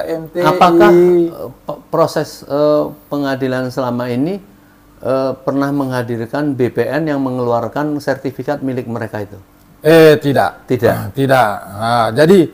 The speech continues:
Speaker 1: eh, harusnya sebenarnya penyi-, dari penyidikan itu.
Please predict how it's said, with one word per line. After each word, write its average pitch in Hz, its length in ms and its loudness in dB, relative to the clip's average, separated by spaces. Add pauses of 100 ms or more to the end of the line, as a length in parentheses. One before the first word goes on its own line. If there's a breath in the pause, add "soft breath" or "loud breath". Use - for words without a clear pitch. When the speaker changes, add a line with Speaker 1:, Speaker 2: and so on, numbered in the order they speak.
(340 soft breath)
Speaker 1:
eh, 139 560 6
harusnya 151 580 2
sebenarnya 135 520 -2
penyi-, 127 280 -4
dari 127 300 -2
penyidikan 117 680 -6
itu. 90 300 -14